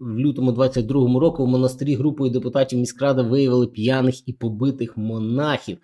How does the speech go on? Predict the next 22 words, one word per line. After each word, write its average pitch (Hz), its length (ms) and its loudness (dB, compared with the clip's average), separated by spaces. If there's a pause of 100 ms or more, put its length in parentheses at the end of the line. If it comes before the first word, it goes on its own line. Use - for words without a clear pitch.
(340)
На 120 140 -2
столі 123 280 -2
була 117 240 -2
закуска, 117 420 -8
горілка. 127 480 -2 (500)
З - 80 -20
того 180 220 8
часу 156 640 4
настоятель 147 720 2
злякався 127 760 0
і 123 100 -2
притих, 127 540 0
тепер 127 400 -2
взявся 120 520 -2
за 117 180 0
старе. 127 400 -2 (300)
Тож 165 220 6
не 135 140 4
дивно, 135 380 4
що - 200 -4
таке 127 280 0
можливо. 120 560 0